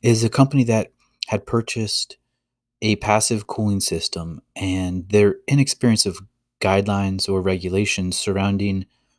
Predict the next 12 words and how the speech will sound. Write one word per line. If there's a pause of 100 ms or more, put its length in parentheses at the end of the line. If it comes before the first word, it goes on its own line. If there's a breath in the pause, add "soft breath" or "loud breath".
(140)
proper
validation (720 loud breath)
led
them
to
store
their
highly
sensitive
and (300)
expensive
product